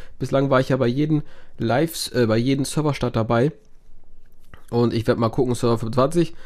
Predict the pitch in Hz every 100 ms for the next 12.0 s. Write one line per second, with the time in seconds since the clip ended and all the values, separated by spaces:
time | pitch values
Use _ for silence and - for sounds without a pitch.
0 | - - - 113 110 110 110 107 107 107
1 | 107 127 160 165 - 143 139 - - -
2 | 180 160 156 - 147 143 135 135 135 135
3 | 123 131 156 180 156 - 151 151 139 175
4 | 180 170 165 147 160 180 - - - -
5 | 147 - 151 143 156 - 156 - 139 135
6 | 135 147 - 156 - 156 165 - - 151
7 | 165 170 160 139 156 160 160 151 - -
8 | - - 160 156 151 151 147 139 147 165
9 | 135 123 123 120 120 156 175 - - -
10 | - - 151 147 147 143 143 156 - 147
11 | - 147 131 147 156 147 139 135 -